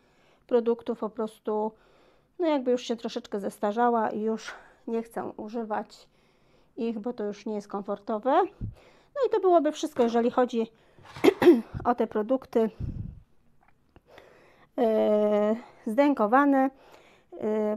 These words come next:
pusta miska. Ja tutaj muszę ten śmietnik, em, <laughs> ten śmietnik muszę zaraz poukładać, znaczy poukładać, e, uprzątnąć, natomiast wyrzucić wszystko do śmietnika, do worka z plastikami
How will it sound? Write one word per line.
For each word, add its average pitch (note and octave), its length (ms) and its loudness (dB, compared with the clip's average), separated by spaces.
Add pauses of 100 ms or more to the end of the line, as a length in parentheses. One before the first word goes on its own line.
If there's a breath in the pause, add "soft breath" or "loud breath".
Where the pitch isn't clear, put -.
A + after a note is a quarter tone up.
pusta C4 320 -2
miska. C4+ 580 2 (1120 loud breath)
Ja E4+ 100 -2
tutaj G#3+ 180 -2
muszę A3 220 -6
ten - 120 -4
śmietnik, B3+ 540 -4
em, G3+ 260 -4 (1300 loud breath)
<laughs> A#3+ 380 0
ten A#3 140 -2
śmietnik A#3+ 400 -6
muszę A3 280 -8
zaraz A3 320 -4
poukładać, C4 720 2
znaczy A#3+ 340 -2
poukładać, G#3+ 420 0 (640 soft breath)
e, G#3+ 340 0
uprzątnąć, D#4+ 640 2
natomiast C4 380 -2
wyrzucić B3+ 360 -6
wszystko A3 400 -6
do C#4+ 180 2
śmietnika, C4+ 760 -4 (640 soft breath)
do A3+ 200 2
worka A3+ 380 2
z - 80 -16
plastikami B3+ 880 0